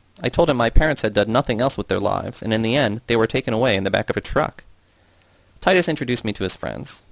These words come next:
One of them housed me. Others took turns feeding me. They were all workers. They all begged me to stop stealing. They said it would endanger their organization. The police would come looking for me and would, and would arrest all of them. I stopped.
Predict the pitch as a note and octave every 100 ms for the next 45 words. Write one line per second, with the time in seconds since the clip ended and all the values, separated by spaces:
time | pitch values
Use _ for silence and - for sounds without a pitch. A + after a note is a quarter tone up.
0 | - A2+ A2+ G#2 G#2+ A2+ G2 G2+ - B1+
1 | C3 - _ - F#2+ G2 - - A2+ A2
2 | - B2 G2+ F#2+ A2+ - - _ - -
3 | D3+ D#3+ E3 E3+ D#3+ E3 - - - -
4 | - G#2+ B2 C3+ A#2+ A#2+ F#2+ - G#2 G#2
5 | - G2+ E2+ F#2 A#2+ - A#2+ C3 A#2+ G#2+
6 | G#2 G2+ G#2+ A2 F#2+ F#2+ G2 G#2+ G2 G2
7 | - D#2 A2 - _ _ _ - G#2 D3+
8 | - - A2 A2 - G#2 - F2 C2+ B2
9 | - G2 - - G#2+ G#2+ G2+ G2 - G2+
10 | G2 F2+ G2 G#2 _ _ _ _ _ -
11 | C#3 - - -